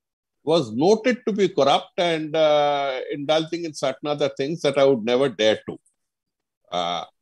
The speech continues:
and so, <laughs> in the same wedding that we went,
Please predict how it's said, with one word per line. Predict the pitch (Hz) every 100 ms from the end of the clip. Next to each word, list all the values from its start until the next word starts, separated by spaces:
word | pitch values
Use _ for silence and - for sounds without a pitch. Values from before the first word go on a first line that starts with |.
| _ _ _ _ _ _
and | - 175
so, | 185 175 131 - _ _
<laughs> | _ _ _
in | - 170
the | 170
same | 165 190 208 262 180
wedding | 151 170 220 202
that | 180 -
we | 131
went, | 120 156 104